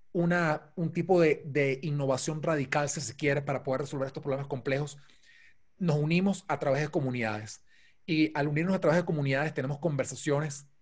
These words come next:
que son poderosas, tenemos un, traemos talento que es diverso y de alguna forma desatamos la capacidad de ese talento para poder,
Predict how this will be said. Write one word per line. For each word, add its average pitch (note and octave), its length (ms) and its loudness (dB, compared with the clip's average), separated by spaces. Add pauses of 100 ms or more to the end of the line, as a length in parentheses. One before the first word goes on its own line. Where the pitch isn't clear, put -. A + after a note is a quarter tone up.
(120)
que D3+ 80 -2
son C#3 200 -2
poderosas, C#3 580 2
tenemos C#3 280 -2
un, D3 180 -2 (360)
traemos C3+ 340 0
talento C#3 440 2
que C#3+ 80 -4
es C3 80 -6
diverso C#3+ 680 2 (720)
y D3+ 180 -2
de C#3+ 200 -2
alguna E3 220 0
forma E3+ 420 2 (580)
desatamos D3+ 520 0
la E3+ 120 0
capacidad C#3+ 460 -2
de D3+ 60 0
ese E3+ 140 -4
talento C#3+ 420 -4
para C#3+ 200 -2
poder, C3+ 440 2